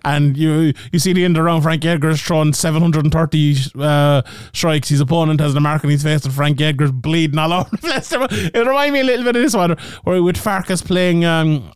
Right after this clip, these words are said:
the Frankie Edgar character here. Uh, Isaev was just more accurate. Um, you know, it'd be a,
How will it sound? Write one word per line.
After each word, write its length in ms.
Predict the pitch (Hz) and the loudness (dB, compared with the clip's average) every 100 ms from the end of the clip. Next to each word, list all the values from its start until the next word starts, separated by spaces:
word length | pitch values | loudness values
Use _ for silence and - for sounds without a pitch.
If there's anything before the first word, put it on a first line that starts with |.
| - | -10
the 100 | 147 | -6
Frankie 360 | 147 170 175 180 | -2 0 0 0
Edgar 200 | 180 156 | 0 0
character 400 | 165 156 151 143 | 0 -2 0 0
here. 280 | 151 151 143 131 - - - | 2 0 -2 -8 -18 -16 -6
Uh, 140 | 143 | -4
Isaev 320 | - 180 240 180 | -2 -2 0 0
was 80 | |
just 160 | 156 170 | 0 0
more 160 | 165 151 | 2 0
accurate. 500 | 170 - 143 127 - - - - | -2 -2 0 -2 -4 -16 -20 -8
Um, 500 | 139 143 139 135 127 104 - - _ _ - - - | -2 0 2 2 0 -2 -6 -12 _ _ -20 -8 0
you 120 | 151 | 2
know, 160 | 143 123 | 2 2
it'd 180 | 127 139 | 2 2
be 120 | |
a, 80 | 165 | 0